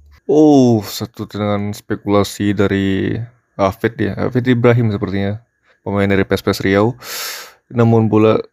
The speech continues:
sedikit lebih di atas Mister ya. Tak lama berpas setelah itu, peluit babak akhir dari ke-, pertandingan antara P S P S Riau dan Semen Padang F C dibunyikan, artinya skor satu sama untuk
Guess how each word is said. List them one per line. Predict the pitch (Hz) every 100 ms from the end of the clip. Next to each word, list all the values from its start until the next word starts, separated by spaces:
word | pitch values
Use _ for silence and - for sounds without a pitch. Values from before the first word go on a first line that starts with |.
| _
sedikit | - - - - - 110 117 117 _ -
lebih | 104 104
di | 104 104
atas | - 101 - - - - _ _ _ _ _ _ _
Mister | - 104 98 - 104
ya. | 101 95 117 _ _ _ -
Tak | 101
lama | 101 101 98
berpas | 107 101 95 -
setelah | 101 101
itu, | - 113 110
peluit | - 101 98 101 _ _ _ - - - _ _
babak | 101 101 95 98 - -
akhir | 101 - 107 101 95 92 -
dari | - 101 101 101 110 -
ke-, | - - _ _
pertandingan | - - 101 104 98 98 98 101 98
antara | 101 98 -
P |
S | 98
P | 101
S | - 101
Riau | 101 101 104 101
dan | 101 98 98 101 - _ - - _ _ _ _
Semen | - 107 101
Padang | 98 98
F | -
C | 107
dibunyikan, | 101 101 95 98 95 104 101
artinya | 95 104 101 104 107
skor | 104 - - 101 104
satu | 104 101 95
sama | 104 98 98 95
untuk | 98